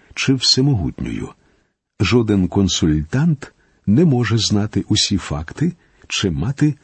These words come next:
усю необхідну мудрість. Елігу, насправді, майже поставив себе на місце Бога. Він хотів бути посередником між Богом і Йовом.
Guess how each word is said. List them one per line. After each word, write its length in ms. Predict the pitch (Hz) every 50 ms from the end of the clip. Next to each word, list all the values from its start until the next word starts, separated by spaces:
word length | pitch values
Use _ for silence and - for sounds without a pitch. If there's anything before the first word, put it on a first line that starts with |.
| _ _ _ _ _ _ -
усю 320 | 139 127 - - 98 90
необхідну 600 | 87 87 95 107 110 - - 78 69 69 104 127
мудрість. 640 | 135 113 69 - - - - - - - - - _ _ _ _ _ _ _ _ _ _ _ _ -
Елігу, 680 | 123 127 123 107 107 160 180 123 82 82 76 71 64 - _
насправді, 880 | - 104 113 135 131 - - - - - - 62 60 60 58 - - - - _ _ _ _ _ _ _ _ -
майже 520 | 82 87 113 147 165 160 123 107 135 143
поставив 800 | - - 127 135 - - - - - 104 95 82 80 78 73 -
себе 420 | - - 98 107 127 151 160 120 - _ _ _ _ -
на 200 | 110 123 143 131
місце 460 | 101 98 107 104 - - - 113 98
Бога. 420 | 80 71 64 60 - - - - - _ _ _ _ _ _ _ _ _ _ _ _ _ _ -
Він 200 | 92 110 107 104
хотів 380 | - 113 107 - - 120 110
бути 280 | 90 101 120 110 117 107
посередником 1000 | 92 110 110 - - 107 101 107 131 139 117 92 78 80 76 - 82 78 73 - - -
між 280 | 104 101 98 85 - -
Богом 360 | 78 95 90 82 98 104 98 -
і 120 | 131 131
Йовом. 420 | 110 - 87 62 60 - - 62